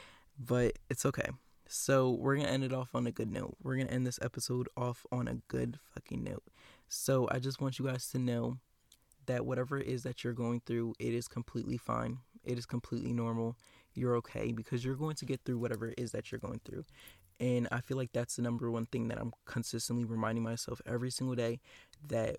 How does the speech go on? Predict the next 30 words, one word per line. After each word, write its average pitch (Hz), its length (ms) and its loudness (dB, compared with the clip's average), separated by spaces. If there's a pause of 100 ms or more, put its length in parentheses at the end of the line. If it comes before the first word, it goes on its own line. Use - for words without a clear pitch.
whatever 127 300 2
it - 80 -2
is 117 140 0
that - 120 -2
I'm 117 100 0
going 117 360 0
through, 120 300 2
it's - 220 -4
not 117 320 2
meant 117 220 -2
to - 120 -8
destroy - 360 -4
me. - 140 -6
The 117 120 -2
universe 143 420 2
will 123 80 2
never 113 240 0
give 107 180 -2
you 107 80 -4
something - 480 0 (680)
that 117 160 4
you 123 80 2
cannot 117 260 0
handle. 117 440 -4 (1700)
The 131 100 4
universe 135 400 2
will 123 80 2
never 117 240 2
give 107 180 0
you 113 280 0